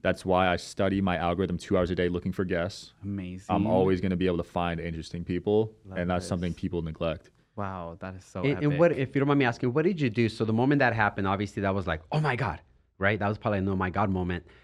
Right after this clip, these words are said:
Speaker 3: What did you feel that needed to happen after that happened? Like, "So, all right, I got this happen." Am I, did you think, "All right, this is my career now. I wanna spend all my time on building this podcast"? Or how did you,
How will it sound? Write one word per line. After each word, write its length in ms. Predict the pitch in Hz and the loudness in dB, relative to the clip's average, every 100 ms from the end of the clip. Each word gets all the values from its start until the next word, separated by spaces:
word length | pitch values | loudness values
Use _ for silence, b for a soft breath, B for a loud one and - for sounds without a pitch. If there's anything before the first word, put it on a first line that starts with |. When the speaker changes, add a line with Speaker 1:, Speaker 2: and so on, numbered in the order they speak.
| b b _ | b b _
Speaker 3:
What 280 | 117 104 131 | -8 0 2
did 180 | 151 143 | 2 -2
you 60 | |
feel 500 | 123 - 120 113 117 - - | -6 0 2 2 0 -6 -6
that 220 | 101 104 | -2 0
needed 240 | 107 107 95 | 0 0 -2
to 40 | |
happen 340 | 95 92 95 92 | 0 -2 0 -4
after 240 | 85 85 | -4 -6
that 160 | 85 80 | -6 -4
happened? 320 | 76 - 78 | -6 -8 -10
Like, 140 | 73 | -4
"So, 100 | - | 0
all 60 | 101 | 2
right, 160 | 90 92 | 2 0
I 100 | 101 | -2
got 280 | 113 120 - - | 0 -2 -6 -4
this 200 | 123 131 | -2 2
happen." 460 | 123 101 107 104 - _ 104 | 2 2 0 -2 -4 _ -4
Am 160 | 101 | 0
I, 320 | 95 92 87 - 110 | 2 0 -4 -8 -4
did 180 | 113 98 | -2 -2
you 60 | 107 | 0
think, 260 | 117 107 | 0 0
"All 60 | 101 | 0
right, 180 | 98 82 | 0 0
this 180 | 98 113 | -4 -4
is 140 | 90 | -2
my 220 | 95 90 | 0 0
career 360 | 87 - 95 104 | -2 -4 -2 2
now. 140 | 104 95 | 2 2
I 20 | |
wanna 220 | 95 92 | 2 -2
spend 400 | - - 90 92 - | -2 -2 0 -2 -4
all 120 | 92 | -2
my 140 | 98 90 | 0 -2
time 340 | - 95 90 | -4 -4 -4
on 200 | 85 78 82 _ | -4 -6 -10 _
building 280 | 110 92 92 | -2 0 -2
this 100 | 78 | -4
podcast"? 600 | - 165 165 156 135 - B B B B | 0 0 2 4 4 0 B B B B
Or 280 | 104 98 95 | 2 4 4
how 220 | - 120 | 4 4
did 160 | 117 | 4
you, 120 | 101 | 0